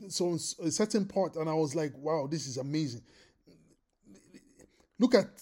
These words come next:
thirty-eight, Deuteronomy tw-, twenty-eight, thirty-eight. It says, You will plant much,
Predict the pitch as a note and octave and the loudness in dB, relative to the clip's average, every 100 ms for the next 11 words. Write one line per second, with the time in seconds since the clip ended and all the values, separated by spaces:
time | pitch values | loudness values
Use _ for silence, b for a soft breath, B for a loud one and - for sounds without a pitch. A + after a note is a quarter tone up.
0 | - F#3+ - G#3+ F#3 - - - C#3 C#3 | -2 -2 0 0 0 -2 -10 -12 -4 2
1 | G#3 G#3+ G#3 G3 C#3 D#3+ E3+ F#3 G3 G3 | 4 2 0 -4 -4 -4 -4 -4 -2 -2
2 | G3 - _ _ _ - E3+ - F3+ D#3+ | -2 -14 _ _ _ -2 -2 -2 -4 -4
3 | C#3+ F#3 - b b b b F3+ G#3 G3+ | -2 -2 -2 b b b b 4 6 4
4 | - B3 B3+ - G3 F#3+ A3 D3+ - - | 0 2 2 0 -2 2 2 -2 -6 -8